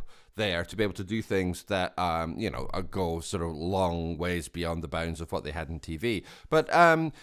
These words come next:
you know, Peter Davison gets to do it as well. And, you know, there's just a sense that, that they're able to stretch what their Doctors are capable of while still remaining true to the characterizations that we're used to on the telly. And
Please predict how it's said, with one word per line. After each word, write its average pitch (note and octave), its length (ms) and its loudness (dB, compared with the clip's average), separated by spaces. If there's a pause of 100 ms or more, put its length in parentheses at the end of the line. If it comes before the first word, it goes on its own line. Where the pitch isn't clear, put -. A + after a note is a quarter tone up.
(140)
you A#3 80 -2
know, F#3 140 8
Peter A3+ 240 2
Davison C3 460 4
gets A#2 240 2
to B2 120 -4
do A2+ 180 4
it G#2 80 4
as F#2 200 -2
well. G#2 600 6
And, G#2 440 2
you G#3+ 80 4
know, D3+ 120 8
there's D#3+ 200 2
just F3+ 180 0
a D#3 60 -2
sense D#3 540 4
that, A#2 200 2 (300)
that B2+ 260 4
they're B2+ 300 6
able C3+ 260 4
to A#2 140 -4
stretch - 800 2 (260)
what B2 220 4
their A2 180 2
Doctors A2 460 2
are F#2+ 60 -2
capable G#2 580 2
of E2+ 320 2
while G#2+ 180 6
still A#2+ 320 4
remaining G2 460 2
true A2 260 -2
to F#2+ 100 -10
the F2 80 -6
characterizations G2 1000 0
that - 140 -8
we're F2 100 -4
used F#2 380 -2
to D2+ 240 -4 (400)
on E2 400 0
the D#2+ 80 -6
telly. C#3 480 0 (320)
And C#3+ 340 4